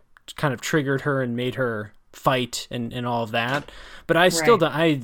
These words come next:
Speaker 1: it's, again, just kind of a mess of a scene. I'm not, I don't know.
Speaker 2: Yeah,
Speaker 1: All I
Speaker 2: it is, I think it's meant to be, like, disturbing like that. <laughs>
Speaker 1: Right. Coming out of it, all I really took away was that she was,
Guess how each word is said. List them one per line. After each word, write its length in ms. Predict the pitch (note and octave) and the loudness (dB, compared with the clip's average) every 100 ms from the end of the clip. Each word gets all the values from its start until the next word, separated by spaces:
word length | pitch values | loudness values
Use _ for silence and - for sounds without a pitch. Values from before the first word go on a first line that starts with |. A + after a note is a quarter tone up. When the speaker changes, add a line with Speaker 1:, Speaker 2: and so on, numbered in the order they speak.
| A#2+ | -8
Speaker 1:
it's, 560 | - C#3 - - - - | -10 -8 -8 -8 -10 -10
again, 260 | - C#3+ C3+ | -6 -2 -2
just 160 | C3+ - | -2 0
kind 160 | A#3 | 0
of 60 | F3+ | 0
a 80 | B2+ | 0
mess 280 | C3 C3 | -2 -4
of 100 | B2+ | -4
a 40 | A2+ | -6
scene. 300 | - B2+ A#2 | -6 -6 -6
I'm 80 | A#2+ | -6
not, 220 | B2 A#2 - - - - | -6 -8 -12 -20 -20 -14
I 120 | A#2+ A2 | -8 -6
don't 140 | G#2 | -6
know. 200 | G#2 G#2 - - | -8 -10 -10 -6
Speaker 2:
Yeah, 120 | F3+ | 6
Speaker 1:
All 80 | E3+ | 8
I 40 | G3 | 8
Speaker 2:
it 100 | - | 4
is, 260 | F#3 - - | -4 -4 0
I 100 | F#3 | 0
think 140 | F3+ E3+ | 2 0
it's 160 | E3 | -2
meant 280 | F#3 F3+ D#3+ | 0 0 -2
to 80 | D#3 | -4
be, 340 | C#3 D#3 D#3 - | -4 -2 -4 -6
like, 260 | D3 D#3 C#3+ | -8 -6 -4
disturbing 600 | D#3+ C3 C3+ C#3+ A2 B2+ | -6 -6 -6 -6 -4 -4
like 180 | B2 B2 | -4 -4
that. 160 | - - | 0 4
<laughs> 160 | C4+ | 4
Speaker 1:
Right. 540 | D#3 E3 D#3 C3 B2 D3 | 6 6 8 6 0 2
Coming 280 | G3 A#3+ E3+ | 2 2 2
out 160 | E3+ | 4
of 80 | E3 | 4
it, 80 | C#3 | 4
all 120 | C3+ | 6
I 60 | C#3 | 6
really 240 | C#3 C#3 | 6 4
took 180 | C3+ C3+ | 2 0
away 240 | C3 B2 B2+ | 0 0 -2
was 180 | B2+ A#2 | -2 -4
that 140 | A#2+ | -6
she 220 | - D#3+ | -2 0
was, 500 | D3 C3+ A#2+ - - | 2 0 -2 -4 -6